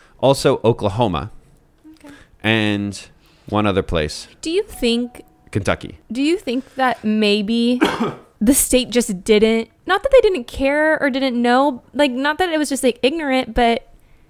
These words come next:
Speaker 2: it wasn't until that it was actually brought into their attention that it was that bad? I don't know, like, I'm just trying to hope for the best of humanity that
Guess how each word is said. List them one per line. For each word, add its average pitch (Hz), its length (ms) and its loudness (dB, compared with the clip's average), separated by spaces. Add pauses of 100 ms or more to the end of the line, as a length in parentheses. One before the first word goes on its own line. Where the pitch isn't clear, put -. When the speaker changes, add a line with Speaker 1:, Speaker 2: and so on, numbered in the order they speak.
(480)
Speaker 2:
it 269 80 8
wasn't 262 240 2
until 254 160 -2
that 247 120 0
it - 60 -6
was 233 200 -4
actually 214 320 -4
brought 190 240 -4
into 208 160 -6
their 196 160 0
attention 190 560 -4
that 190 100 -2
it 185 40 -2
was 185 140 -4
that 190 300 0
bad? 196 340 0
I 392 60 -4
don't 440 220 0
know, 427 180 0
like, - 100 -8 (1160)
I'm 349 60 -10
just - 240 -8
trying 605 240 0
to 349 80 4
hope 311 220 -2
for 349 120 -8
the 302 120 -4
best 254 320 2
of 302 100 -6
humanity 240 720 -2
that 220 440 -2